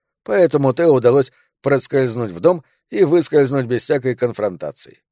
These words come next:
Констебль отстегнул клапан нейлоновой кобуры своего глока, прицепленной сзади на джинсы, и позвонил в дверь. Она открылась. Тео заорал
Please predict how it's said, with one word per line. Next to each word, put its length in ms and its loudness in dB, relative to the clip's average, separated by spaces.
Констебль 680 2
отстегнул 500 -2
клапан 480 4
нейлоновой 580 0
кобуры 360 -2
своего 360 -2
глока, 460 0
прицепленной 720 -4
сзади 280 -2
на 160 0
джинсы, 480 -4
и 180 -4
позвонил 600 0
в 60 -10
дверь. 340 -12
Она 320 -6
открылась. 600 -6
Тео 320 6
заорал 600 4